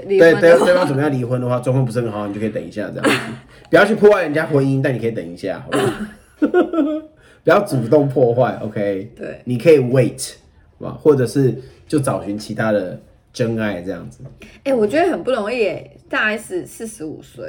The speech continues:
Speaker 1: 了耶。
Speaker 2: 对，然后呢，库龙五十二嘛。
Speaker 1: 五十二。
Speaker 2: 在这，你看哦，他会看到他离婚，然后立马打，这代表什么？
Speaker 1: 没有，就是
Speaker 2: 这，这代表什么？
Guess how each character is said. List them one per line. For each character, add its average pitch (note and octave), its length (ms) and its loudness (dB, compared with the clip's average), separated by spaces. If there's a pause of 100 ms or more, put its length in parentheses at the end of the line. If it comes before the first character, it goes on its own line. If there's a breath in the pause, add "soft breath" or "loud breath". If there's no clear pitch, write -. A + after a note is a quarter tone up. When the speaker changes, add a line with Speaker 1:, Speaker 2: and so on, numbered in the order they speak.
Speaker 1:
了 G1+ 160 -18
耶。 G2 140 -20 (120)
Speaker 2:
对， F2 140 -14
然 F2+ 160 -12
后 G2 60 -8
呢， G2+ 100 -6
库 G#2 300 -6
龙 F#2 100 -4
五 F2+ 140 -10
十 - 180 -18
二 G2 200 -2
嘛。 - 80 -16 (400 soft breath)
Speaker 1:
五 F#3+ 60 -12
十 - 240 -16
二。 G3 300 -2 (1160 loud breath)
Speaker 2:
在 D3 180 0
这， C3 220 2 (340 loud breath)
你 A#2+ 160 -4
看 D#3+ 160 2
哦， C3 160 4
他 C3 160 0
会 F3+ 140 6
看 E3 160 -2
到 D#3 100 0
他 D3 140 0
离 B2 180 0
婚， A#2+ 160 -2
然 A#2 80 0
后 A#2+ 60 -2
立 C#3 180 4
马 G#2+ 220 -2
打， - 380 -14
这 - 120 -10
代 A#2 120 0
表 F#2 120 -4
什 - 140 -14
么？ - 60 -16 (1500)
Speaker 1:
没 E3+ 120 -14
有， F3 200 -12
就 F3 80 -20
是 F#3 80 -12
Speaker 2:
这， C#3 120 2
这 C3+ 160 -2
代 B2+ 120 2
表 G#2+ 120 0
什 - 160 -10
么？ - 80 -12